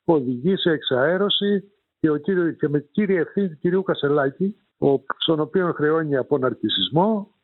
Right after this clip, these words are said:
μέχρι το ότι θέλει τριετές συμβόλαιο, αγνοώντας το αποτέλεσμα των, α, ευρωεκλογών.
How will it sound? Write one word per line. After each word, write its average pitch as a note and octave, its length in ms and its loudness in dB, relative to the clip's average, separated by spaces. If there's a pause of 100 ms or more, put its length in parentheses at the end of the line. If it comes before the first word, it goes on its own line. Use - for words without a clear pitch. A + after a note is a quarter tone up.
(140)
μέχρι D#3 420 0
το D3+ 240 0
ότι F3 540 0
θέλει C#3+ 1120 0 (280)
τριετές D#3 480 0
συμβόλαιο, E3+ 800 0
αγνοώντας D3 720 0
το D#3 100 2
αποτέλεσμα C#3 600 0
των, C3 240 -4
α, B2+ 140 0 (180)
ευρωεκλογών. - 600 -2